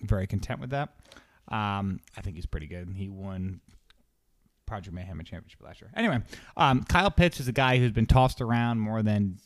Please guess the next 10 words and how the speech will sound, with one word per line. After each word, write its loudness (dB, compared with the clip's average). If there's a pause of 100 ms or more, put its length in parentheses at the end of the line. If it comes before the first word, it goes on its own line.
you -6
know, -12 (200)
Daniel 2
Odica. 4 (360)
Uh, -2
<laughs> 4
in -14
this -10
league, 0 (300)
uh, -12